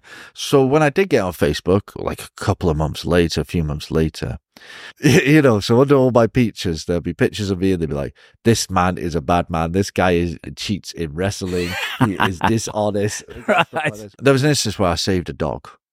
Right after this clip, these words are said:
Speaker 1: in China. You know, there's lots of strays and that.
Speaker 2: Yeah, right.
Speaker 1: Yeah, so I, I saved a dog, and I've, I've posted a picture, seeing if anybody, after I've got the dog fixed and ready to go,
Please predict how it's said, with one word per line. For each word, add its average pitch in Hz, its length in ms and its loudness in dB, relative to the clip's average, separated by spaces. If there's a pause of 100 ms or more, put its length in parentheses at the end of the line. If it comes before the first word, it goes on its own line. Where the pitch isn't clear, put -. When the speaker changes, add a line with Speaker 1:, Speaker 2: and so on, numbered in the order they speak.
(200)
Speaker 1:
in 82 200 4
China. 80 340 2
You 78 160 2
know, 85 100 4
there's 76 160 0
lots - 220 0
of - 60 -6
strays 73 360 2
and - 120 -4
that. - 180 -4 (220)
Speaker 2:
Yeah, 120 180 2
right. 107 320 -2
Speaker 1:
Yeah, 80 140 -2
so - 180 -4
I, 76 140 -2 (360)
I - 80 -2
saved 87 300 2
a - 20 -2
dog, 52 400 -2 (600)
and - 280 0
I've, 71 220 -4
I've - 220 0
posted - 340 0
a 65 40 -2
picture, - 380 -2
seeing - 220 -4
if 71 140 -2
anybody, 76 720 2
after 80 340 0
I've 71 160 0
got - 160 0
the - 80 -2
dog 92 300 2
fixed - 420 -2
and 76 160 -2
ready 78 220 2
to - 120 -4
go, 82 300 2